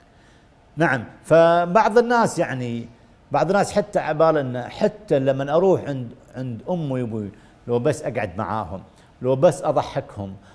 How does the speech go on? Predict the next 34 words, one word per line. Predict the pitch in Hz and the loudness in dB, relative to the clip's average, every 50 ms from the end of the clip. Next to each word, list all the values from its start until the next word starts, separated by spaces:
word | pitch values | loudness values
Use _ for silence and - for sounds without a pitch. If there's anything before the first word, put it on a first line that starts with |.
| - _ _ | -20 _ _
لو | 127 135 143 | -2 -2 0
بس | 139 165 185 - - | 2 2 2 2 0
أنكت | - 156 147 151 151 - 147 123 - 143 | -4 -6 -6 -8 -8 -8 -10 -10 -6 -8
لهم، | 131 104 104 101 101 98 - - - - - _ - | -6 -6 -6 -8 -8 -12 -18 -20 -20 -20 -20 _ -4
لو | 131 147 165 175 175 | 2 4 6 6 6
بس | 156 190 208 196 - - - - | 6 6 4 4 2 -4 -12 -14
أط-، | - - 185 170 165 165 - - | -14 -8 -4 -2 -2 -2 -2 -4
أطاولهم | 156 165 170 170 180 180 156 151 160 156 | 0 4 4 6 6 6 4 2 0 0
أي | 165 165 151 | 0 0 0
شيء، | - - 135 139 | 0 0 0 2
لو | 151 165 170 | 4 4 4
أقول | 180 170 175 190 | 4 2 2 0
لهم | 170 180 | -2 0
أي | 185 190 175 | 0 0 0
سالفة | - 190 185 165 135 175 165 | 4 4 2 4 4 2 0
حلوة | - 180 175 170 170 | 2 0 2 2 2
كذا، | 165 - 185 185 190 175 | 2 2 0 0 0 -2
هذا | - 147 131 147 170 170 165 160 156 147 139 131 143 143 - | -2 0 2 4 4 4 4 2 2 0 0 -2 -4 -4 -4
أنا | 175 170 175 170 160 151 143 139 | -4 -4 -2 -2 -2 -4 -4 -4
قاعد | 127 135 139 139 143 | -4 -4 -4 -2 -4
أسوي | 143 - - 170 160 151 156 156 | -4 0 0 0 0 0 0 0
أمر | 165 156 151 143 147 | 0 2 2 2 2
عظيم | 120 123 139 135 180 185 151 | 2 0 0 2 0 0 -2
عند | 147 127 135 | -4 -4 -4
رب | 131 123 | -4 -4
العالمين. | 110 110 117 120 - | -4 -8 -10 -10 -10
استثمرت | - - - 214 208 214 220 254 240 247 208 | -12 -4 -2 -2 -2 -2 -2 -4 -2 0 2
وقتي | 220 214 214 - - 175 175 170 - - - _ - - - - - - - _ - | 2 2 2 0 -2 -2 -2 -2 -8 -16 -20 _ -20 -20 -20 -20 -20 -20 -18 _ -6
ببر | 156 143 151 190 240 240 | -4 0 6 6 8 8
والديني، | 240 247 247 240 214 240 233 233 220 202 196 185 185 - - - - - _ _ _ _ _ _ _ _ - - | 8 8 6 6 6 6 6 6 4 2 0 -4 -6 -10 -14 -20 -20 -20 _ _ _ _ _ _ _ _ -14 -8
يعني | 110 113 98 113 117 123 127 127 135 131 127 131 127 | -8 -6 -6 -6 -6 -6 -4 -4 -6 -6 -6 -6 -8
ب-، | 127 131 135 160 160 160 165 160 160 151 | -8 -12 -14 -14 -12 -12 -14 -14 -6 -2
بزيادة | 156 156 120 135 196 214 220 190 208 - | -2 -2 4 4 6 6 6 4 2 2
العلم، | 185 185 170 127 151 170 170 160 156 156 151 147 143 135 | 2 2 4 6 6 6 6 6 2 0 -2 -4 -6 -6